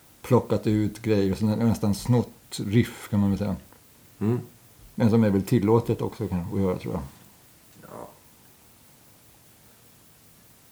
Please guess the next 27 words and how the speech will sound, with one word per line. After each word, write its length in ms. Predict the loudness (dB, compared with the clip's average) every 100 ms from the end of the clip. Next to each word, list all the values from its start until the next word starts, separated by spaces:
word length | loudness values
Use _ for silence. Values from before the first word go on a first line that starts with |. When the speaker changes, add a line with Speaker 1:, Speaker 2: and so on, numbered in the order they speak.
| _ -10
Speaker 2:
Vem 160 | -6
var 80 | -4
det 60 | -6
som 160 | -10
sa 200 | -10 -8
det, 160 | -6 -4
att 60 | -4 -6
man... 300 | -6 -8 -12 -14 -20 -20 -20 -20 -20 -20
Genier 720 | -6 -2 0 0 2 0 -2
snor, 420 | -8 -8 -8 -8 -12 -20 -20 _ _ -18
men 140 | -12
alla 180 | -8 -8
andra 220 | -10 -10
lånar? 440 | -10 -10 -6 -4 -4 -8 -6
Speaker 1:
<laughs> 100 | -6 -4 -8 -8 -20 -20 -20 -20 -20 -20 -12
Ja. 140 | -8 -6 -8 -12 -2
Nej, 140 | 4
men 120 | 6 8
det 60 |
är 40 | 6
ju 160 | 6 4
såna 160 | 2 2
här 60 |
universal-, 600 | 4 4 2 2 4 4
finns 200 | 4 2
ju 60 | 2
vi-, 140 | 2